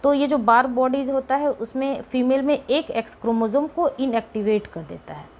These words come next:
इनएक्टिवेटेड क्रोमोसोम होता है, ठीक है।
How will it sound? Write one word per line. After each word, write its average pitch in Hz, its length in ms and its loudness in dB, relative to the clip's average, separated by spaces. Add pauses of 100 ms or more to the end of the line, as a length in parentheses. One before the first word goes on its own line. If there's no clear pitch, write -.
(200)
इनएक्टिवेटेड 214 800 -2
क्रोमोसोम 156 480 -12
होता - 280 -16
है, 165 80 -18 (760)
ठीक 311 200 -2
है। 349 120 0